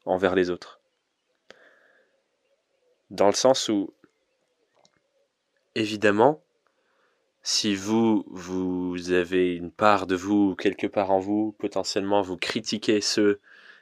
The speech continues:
qui vendent leurs services très cher, évidemment, c'est difficile pour vous de faire la même chose, parce que ce serait comme, ce serait faire la chose pour laquelle vous vous critiquez vous-même.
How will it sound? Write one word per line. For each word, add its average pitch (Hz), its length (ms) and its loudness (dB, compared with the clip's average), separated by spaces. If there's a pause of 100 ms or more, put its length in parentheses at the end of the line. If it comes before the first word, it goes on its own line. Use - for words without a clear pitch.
qui 98 160 -4
vendent 95 300 4
leurs 92 180 6
services 90 560 0
très - 300 -2
cher, - 580 -2 (1080)
évidemment, 95 400 0
c'est 92 160 -6
difficile 104 400 -4
pour 95 160 4
vous 104 100 0
de - 60 -4
faire 92 140 6
la 92 60 6
même 110 120 2
chose, 190 260 6
parce - 200 0
que 101 100 2
ce 90 140 -2
serait - 400 -2
comme, 104 280 4 (520)
ce - 80 -8
serait 95 180 -2
faire 104 380 4
la 95 100 0
chose 113 460 0
pour - 160 -2
laquelle 90 240 -2
vous 95 120 -6
vous 90 120 -2
critiquez - 420 -4
vous-même. 95 420 -2